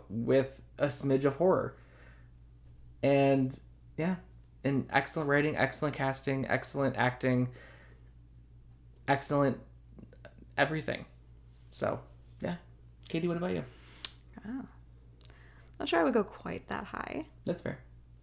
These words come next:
Speaker 2: But I did really enjoy it. So I'm gonna say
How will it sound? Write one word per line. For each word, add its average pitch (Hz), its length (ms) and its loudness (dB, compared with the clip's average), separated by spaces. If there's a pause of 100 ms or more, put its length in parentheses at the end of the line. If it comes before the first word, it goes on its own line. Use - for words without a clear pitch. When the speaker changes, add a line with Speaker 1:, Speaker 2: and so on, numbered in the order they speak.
(160)
Speaker 2:
But 196 180 -4
I 190 100 -2
did 202 200 -2
really 185 340 -2
enjoy 175 260 -4
it. 190 220 -8 (1120)
So - 180 -8
I'm 185 200 -2
gonna 208 160 2
say 180 600 -2